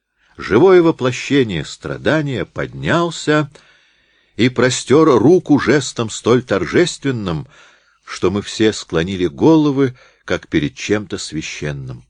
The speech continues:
Громким голосом, в который он, казалось, вложил все свои силы, профессор отчеканил: «Клянусь жизнью моей умирающей дочери,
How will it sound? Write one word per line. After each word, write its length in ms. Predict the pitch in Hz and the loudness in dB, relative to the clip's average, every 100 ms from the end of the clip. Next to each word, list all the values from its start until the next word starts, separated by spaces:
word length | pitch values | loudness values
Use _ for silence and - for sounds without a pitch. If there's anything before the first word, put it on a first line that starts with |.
| _ _ _ _ _ _ _ - | _ _ _ _ _ _ _ -16
Громким 540 | 80 92 101 98 90 | -4 -2 -2 -4 0
голосом, 640 | 82 113 95 - - 58 _ _ _ _ _ _ _ _ | 4 4 2 -4 -14 -18 _ _ _ _ _ _ _ _
в 100 | - | -8
который 400 | 78 85 82 85 | -4 -2 0 0
он, 100 | 80 | -2
казалось, 500 | 82 69 85 76 - | -4 -2 -2 -4 -6
вложил 400 | 71 71 92 82 | -6 -2 -2 -4
все 280 | - 90 | -4 -4
свои 320 | 85 - 67 62 | -4 -6 -8 -8
силы, 420 | - 113 113 76 _ _ _ _ _ | -6 -4 -4 -6 _ _ _ _ _
профессор 560 | - 73 95 95 - 87 | -8 -4 -2 -2 -4 -6
отчеканил: 840 | 87 - - - 104 95 71 58 _ _ _ _ _ _ _ - | -6 -8 -8 -4 -4 -4 -6 -10 _ _ _ _ _ _ _ -14
«Клянусь 540 | 73 78 98 107 - | -4 -2 0 -2 -4
жизнью 880 | - 69 65 98 104 90 90 87 - _ _ _ | -8 -6 -2 -2 -2 -8 -8 -8 -8 _ _ _
моей 360 | 69 69 78 95 | -10 -2 0 0
умирающей 760 | 104 85 69 92 90 78 - 65 | -2 -4 -2 0 -2 -4 -10 -4
дочери, 520 | 80 101 - 73 | -2 -2 -4 -12